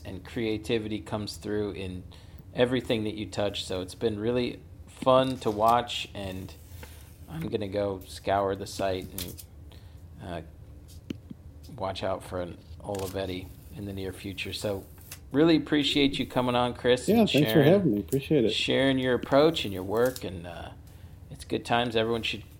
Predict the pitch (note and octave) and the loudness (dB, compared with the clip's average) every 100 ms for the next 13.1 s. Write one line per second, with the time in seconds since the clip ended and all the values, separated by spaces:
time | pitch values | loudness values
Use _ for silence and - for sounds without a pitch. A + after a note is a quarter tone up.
0 | - - A2 A2+ G#2 A2 G#2+ - G#2 G#2+ | -16 -6 0 0 0 -4 -6 -6 -4 -2
1 | G#2 G#2 G2+ - G#2 - G#2 - G#2+ - | 0 -2 -6 -6 -6 -6 -6 -8 -10 -6
2 | G2+ G2 G#2 G#2 - - G2+ G2+ - - | -2 0 -2 -6 -6 -4 -2 -4 -6 -10
3 | G2 - G#2 F#2+ - G2 F#2+ - G#2 F#2+ | -8 -4 -4 -4 -6 -6 -6 -6 -6 -6
4 | G2+ - - - - - - - - - | -8 -12 -14 -16 -20 -20 -20 -20 -20 -18
5 | - - - F2 F2 G2+ G2+ - G2+ G#2 | -20 -18 -14 -12 -6 -6 -6 0 2 4
6 | A#2+ C3 F#2 - - - - - - G#2 | 4 0 -2 -8 -12 -18 -18 -18 -14 -14
7 | - - - - A2 - A1 G#1+ - A1 | -10 -6 -6 -8 -12 -10 -8 -8 -8 -6
8 | A1 - - - - - - - D3+ E3 | -4 -4 -8 -16 -16 -16 -10 2 4 4
9 | A#2+ B2 A2+ - A2 G#2 G2 - - A2 | 2 0 0 0 2 2 0 -10 -8 -2
10 | A2+ A2 - B2+ C#3 - G#2+ G#2 G#2 G#2+ | 2 2 2 0 0 0 2 2 0 0
11 | - A2+ A2 - A#2 A#2+ - B2+ A#2 - | 0 0 0 -2 0 0 0 -2 -2 -6
12 | - - G#2+ A2 G#2 - - C3 C#3+ D#3+ | -14 -10 -2 0 0 -4 -4 0 2 2